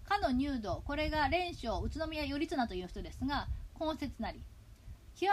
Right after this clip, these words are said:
めてめぐ-、見苦しきことといえども、生地に筆を染めてこれを送る。古来の人の歌各一首、天智天皇より以来、下流雅慶に及ぶ」とありまして、自分はもともとですね、文字を書くなんてことは知らない。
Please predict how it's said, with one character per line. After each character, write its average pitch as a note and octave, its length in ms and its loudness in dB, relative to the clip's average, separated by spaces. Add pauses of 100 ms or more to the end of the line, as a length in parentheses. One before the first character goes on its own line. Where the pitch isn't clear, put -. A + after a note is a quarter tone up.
(100)
め F#4 120 0
て D4+ 100 -2
め C4+ 160 6
ぐ-、 C#4+ 240 2
見 C4+ 140 8
苦 F4+ 160 4
し - 100 -12
き - 100 -20
こ D4+ 120 -2
と E4+ 120 0
と D4 80 -4
い C#4 100 -2
え C#4 80 -2
ど B3+ 100 -2
も、 C#4+ 240 0 (280)
生 C4+ 360 4
地 D4 160 0
に C#4 100 2
筆 C#4 240 -2
を D4 80 0
染 C#4 220 0
め D4 40 -6
て F4 100 -2
こ D4 140 -4
れ A3+ 120 0
を G#3 80 -2
送 G3 160 -8
る。 E3 160 -12 (920)
古 G4+ 140 6
来 F#4+ 200 8
の C4 100 4
人 C4 180 -2
の B3+ 100 6
歌 A#3+ 180 -2
各 D4 280 -4
一 A3+ 140 -2
首、 - 200 -14 (560)
天 G4 180 2
智 E4 140 -2
天 C4 200 4
皇 C4 120 4
よ A#3 140 0
り A#3 160 0
以 A#3 40 0
来、 A3+ 380 -2 (260)
下 F4 140 6
流 C#4 260 2
雅 B3+ 200 4
慶 A#3 200 -2
に D4+ 160 0
及 A3 220 0
ぶ」 E3+ 160 -12 (560)
と D#4+ 80 0
あ D4+ 80 4
り C4+ 100 4
ま B3+ 160 4
し - 80 -10
て、 F4 320 0 (380)
自 C4+ 160 2
分 E4+ 100 -2
は E4+ 160 8
も C4 140 2
と E4+ 120 2
も F#4 120 0
と F#4+ 120 -2
で G#3+ 120 -4
す - 80 -12
ね、 G#3 80 -4
文 C#4 180 2
字 F#4 120 0
を C4+ 60 -2
書 D4+ 140 0
く D#4+ 100 -4
な A#3+ 140 4
ん A3+ 60 0
て G3+ 60 -8
こ G#3+ 120 -6
と E4 120 0
は D#4 100 0
知 B3+ 120 -8
ら G#3+ 140 -2
な G3 160 -6
い。 F#3+ 100 -10